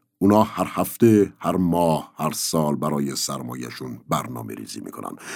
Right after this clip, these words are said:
و معمولاً برنامه‌ریزی رو توی سن کمتری نسبت به افراد ثروت‌اندوز ناکارآمد شروع کردن.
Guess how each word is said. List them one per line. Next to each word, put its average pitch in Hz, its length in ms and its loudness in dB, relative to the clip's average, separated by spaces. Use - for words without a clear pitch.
و 90 100 4
معمولاً 101 400 6
برنامه‌ریزی 107 840 6
رو 92 160 6
توی 120 200 6
سن 120 280 6
کمتری 107 520 4
نسبت 90 500 2
به 92 140 2
افراد 90 400 2
ثروت‌اندوز 73 720 0
ناکارآمد 62 720 -6
شروع - 280 -10
کردن. - 360 -14